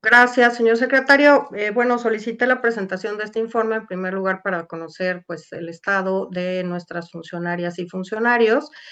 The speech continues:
Y, bueno, todos sufrieron algún daño en sus bienes materiales, pero afortunadamente todos están,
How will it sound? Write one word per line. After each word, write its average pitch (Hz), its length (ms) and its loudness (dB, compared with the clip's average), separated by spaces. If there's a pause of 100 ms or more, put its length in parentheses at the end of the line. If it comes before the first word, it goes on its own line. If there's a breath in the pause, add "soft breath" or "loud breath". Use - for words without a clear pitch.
(240 loud breath)
Y, 180 120 -6
bueno, 196 340 -2
todos 190 380 -2
sufrieron 180 540 -4
algún 170 340 -4
daño 180 460 0
en 165 200 -6
sus 160 380 -12
bienes 170 540 -4
materiales, 202 640 2
pero 170 140 0
afortunadamente 165 800 -4
todos 160 320 -10
están, 160 540 -6